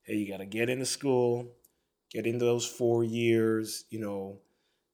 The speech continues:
and get going." And, and maybe that's not the right path for you.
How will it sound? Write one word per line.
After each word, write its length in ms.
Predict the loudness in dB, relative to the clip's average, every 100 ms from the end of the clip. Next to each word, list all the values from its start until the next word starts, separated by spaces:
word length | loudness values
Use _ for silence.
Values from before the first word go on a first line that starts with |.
| -14
and 120 | -8
get 200 | -6 -6
going." 340 | -6 -6 -8
And, 240 | -10 -12 -14 -8
and 160 | -6 -2
maybe 220 | -2 -2
that's 300 | -2 -4 -6
not 260 | -6 -6 -2
the 100 | 0
right 420 | 0 -4 -6 -12
path 400 | -12 -10 -10 -12
for 160 | -12
you. 240 | -12 -12